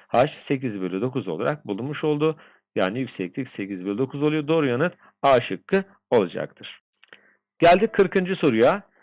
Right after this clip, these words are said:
Şekil birde O bir merkezli altı birim yarıçaplı yarım küre ile küre merkezinden üç birim uzaklıkta, yani şurası arkadaşlar,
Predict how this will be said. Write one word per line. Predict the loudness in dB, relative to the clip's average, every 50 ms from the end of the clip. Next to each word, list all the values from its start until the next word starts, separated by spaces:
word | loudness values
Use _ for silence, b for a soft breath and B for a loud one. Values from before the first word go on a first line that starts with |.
| b b b b b -6
Şekil | -2 0 0 0 0 -4 -2 0 0
birde | 2 4 4 2 2 4
O | 4 4 4 6 4
bir | 2 2
merkezli | 2 2 2 2 2 2 0 0 0 0 -2 -2 0 0 2
altı | 4 4 4 4 4 0 -2 -4
birim | -2 -2 -2 0
yarıçaplı | 0 -2 -2 -2 0 2 2 2 2 2 0 0
yarım | 2 2 2 2 2 0 -2
küre | -4 -2 -2 0 0
ile | 0 2 2 2 2 0
küre | -2 -2 0 0 2
merkezinden | 2 2 0 0 0 -2 -4 -6 -4 -4 -6 -6 -4 0 2 2 2 2 0 -4 -8 -10
üç | -10 -10 -10 -8 -4 -2
birim | -2 -2 -2 -4 -8
uzaklıkta, | -8 -8 -2 0 2 2 2 0 _ -6 -6 -6 -6 -6 -2 2 4 4 4 2 0 -4 _ -2
yani | -2 -2 -2 -2 -6 -8
şurası | -10 -14 -10 -6 -4 -4 -4 -2 -2 -2
arkadaşlar, | -2 -2 -2 -4 -4 -4 -4 -6 -6 -2 0 0 0 0 -2 -8 -18